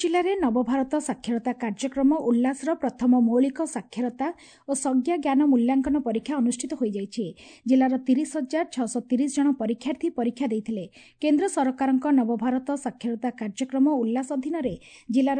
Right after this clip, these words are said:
ପନ୍ଦର ବର୍ଷରୁ ଊର୍ଦ୍ଧ୍ୱ ଅଣସାକ୍ଷର ବ୍ୟକ୍ତିଙ୍କୁ ଚିହ୍ନଟ କରାଯାଇଥିଲା।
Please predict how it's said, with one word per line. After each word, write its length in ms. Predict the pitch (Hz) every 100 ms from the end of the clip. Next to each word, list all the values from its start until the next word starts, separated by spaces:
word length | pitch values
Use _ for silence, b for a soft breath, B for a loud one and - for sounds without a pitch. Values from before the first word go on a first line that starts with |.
| 269
ପନ୍ଦର 240 | 262 262 330 302
ବର୍ଷରୁ 340 | 302 311 330 262
ଊର୍ଦ୍ଧ୍ୱ 360 | 208 - 294 233
ଅଣସାକ୍ଷର 540 | 247 262 285 - - 302 220
ବ୍ୟକ୍ତିଙ୍କୁ 380 | - 254 247 - -
ଚିହ୍ନଟ 320 | 240 254 294 294
କରାଯାଇଥିଲା। 540 | 220 214 214 214 180